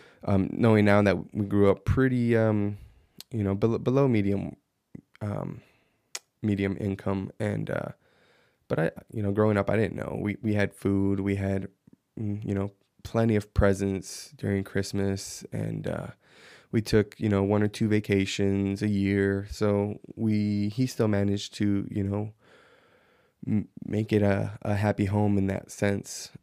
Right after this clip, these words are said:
Um, but other than that, I mean, there was no,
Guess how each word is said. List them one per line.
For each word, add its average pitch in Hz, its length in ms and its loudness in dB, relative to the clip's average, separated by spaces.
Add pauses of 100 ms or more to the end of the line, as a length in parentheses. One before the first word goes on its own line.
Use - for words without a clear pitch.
Um, - 420 -8 (1700)
but 101 600 -4 (500)
other 104 240 0
than 98 200 0
that, 107 300 0
I - 40 -8
mean, 98 160 0
there 98 120 0
was 98 220 0
no, 101 480 -2